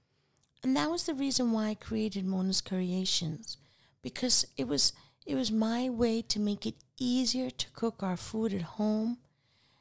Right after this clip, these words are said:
And so once I started, like,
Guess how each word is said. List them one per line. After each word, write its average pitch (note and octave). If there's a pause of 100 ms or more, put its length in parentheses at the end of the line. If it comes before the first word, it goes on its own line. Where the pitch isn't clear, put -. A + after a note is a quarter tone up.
(280)
And C4
so C#4
once C4+
I D4+
started, A3+ (560)
like, -